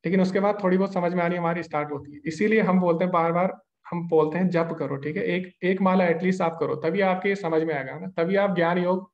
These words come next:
आप समझ पाओगे, ठीक है, भगवान के, भगवान को जो ज्ञान है उसको समझ पाओगे।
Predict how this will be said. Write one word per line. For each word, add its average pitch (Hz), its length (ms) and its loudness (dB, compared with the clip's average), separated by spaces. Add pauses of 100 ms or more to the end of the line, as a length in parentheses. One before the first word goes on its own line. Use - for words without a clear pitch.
(200)
आप 170 120 -4
समझ 151 300 -4
पाओगे, 139 280 -6
ठीक 156 180 -8
है, 190 120 -6
भगवान 151 400 0
के, 160 260 -2 (120)
भगवान 151 320 2
को 160 80 4
जो 160 80 4
ज्ञान 147 240 2
है 156 60 -2
उसको 165 160 -6
समझ 151 300 -8
पाओगे। - 280 -8